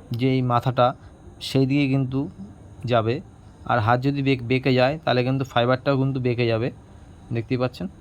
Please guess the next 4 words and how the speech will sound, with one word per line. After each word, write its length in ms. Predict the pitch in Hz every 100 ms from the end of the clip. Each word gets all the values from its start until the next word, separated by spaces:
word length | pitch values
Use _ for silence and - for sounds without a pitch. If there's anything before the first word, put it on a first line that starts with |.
| - - - - -
খুবই 180 | 131 131 127
সিম্পল 320 | 127 123 131 127
ব্যাপার। 220 | 131 147 - - - - - - - - - - - - - - - - - - - - - - - - - - - - - - - - - - - - - - - - - - - - -
শেষ 220 | - 151